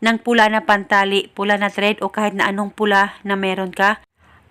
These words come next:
At talian mo lamang ang papel na ni-roll mo. At pagkatapos mo nang matalian ito, hawakan mo ito saglit. Mag-focus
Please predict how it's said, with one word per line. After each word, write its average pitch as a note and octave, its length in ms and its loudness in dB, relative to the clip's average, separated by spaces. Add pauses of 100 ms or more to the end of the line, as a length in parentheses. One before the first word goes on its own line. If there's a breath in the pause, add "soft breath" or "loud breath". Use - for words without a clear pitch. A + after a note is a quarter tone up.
At A3 160 -2
talian A#3 440 0
mo A#3+ 120 -2
lamang G3 400 0
ang F#3+ 200 -2
papel F#3 440 -2
na F3+ 120 -2
ni-roll E3+ 400 -4
mo. E3 280 -6 (400 soft breath)
At G#3 160 0
pagkatapos A3+ 720 -2
mo A3+ 40 -2
nang G3+ 200 -2
matalian F3+ 600 -4
ito, F3 400 -4 (400)
hawakan G3+ 560 2
mo G#3+ 80 -6
ito G#3 240 -6
saglit. F#3+ 600 -6 (880 loud breath)
Mag-focus A3 720 2